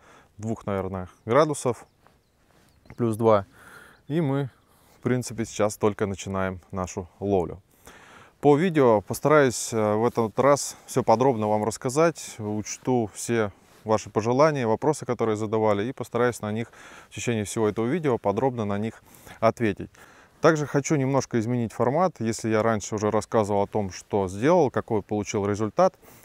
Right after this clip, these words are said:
в этот раз я прямо вместе с вами, как бы в режиме онлайн,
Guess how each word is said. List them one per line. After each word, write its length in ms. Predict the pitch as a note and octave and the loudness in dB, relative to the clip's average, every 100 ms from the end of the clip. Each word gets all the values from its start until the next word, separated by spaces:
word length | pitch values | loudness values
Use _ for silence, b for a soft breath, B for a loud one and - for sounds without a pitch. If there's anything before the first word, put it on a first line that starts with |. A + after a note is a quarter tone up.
| - | -2
в 80 | C3 | 2
этот 200 | D#3+ C3 | 2 4
раз 320 | C3+ A#2+ - | 4 2 0
я 200 | A#2+ A#2 | 0 0
прямо 260 | G2+ A2 G#2+ | 0 -4 -2
вместе 260 | G#2+ - | -4 -8
с 80 | G2+ | -2
вами, 260 | D3 F3+ D3 | 0 0 -2
как 200 | B2 A2+ | -2 0
бы 100 | G#2+ | 0
в 60 | |
режиме 340 | G#2+ A2+ G#2+ G#2 | 0 0 -2 -2
онлайн, 460 | G#2+ A#2 F3 D#3 | -2 -2 -2 -2